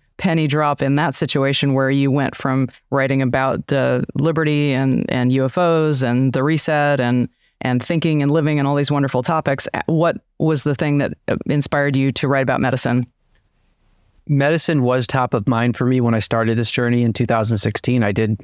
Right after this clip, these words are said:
Speaker 2: hear about psychic phenomena on a healing health podcast. So I was interested in that topic, generally speaking, and I have been interested for a while and have done all the modalities, acupuncture, energy healing. So I've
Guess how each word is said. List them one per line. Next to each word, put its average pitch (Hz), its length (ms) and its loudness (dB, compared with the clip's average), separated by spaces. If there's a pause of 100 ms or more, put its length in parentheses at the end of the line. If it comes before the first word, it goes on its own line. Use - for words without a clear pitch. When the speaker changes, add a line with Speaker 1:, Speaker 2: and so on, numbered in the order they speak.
Speaker 2:
hear 117 240 0
about 104 300 -2 (240)
psychic 113 380 -2
phenomena 113 440 0
on 110 220 0
a 110 40 0
healing 113 540 0 (340)
health 113 260 0
podcast. 139 600 -2 (220)
So 139 120 0
I 127 80 2
was 139 160 0
interested 143 440 0
in 117 100 2
that 107 160 0
topic, 104 360 -2
generally 101 340 0
speaking, 101 380 -2
and 101 80 0
I 101 60 0
have 107 140 0
been 107 100 0
interested 104 380 -2
for - 140 -2
a 104 60 -2
while 98 360 0
and 104 100 0
have 98 180 -2 (220)
done 127 160 0
all 123 140 2
the 117 80 0
modalities, 104 720 0
acupuncture, 104 800 -2
energy 107 340 0
healing. 104 380 0
So - 120 -2
I've 110 180 -2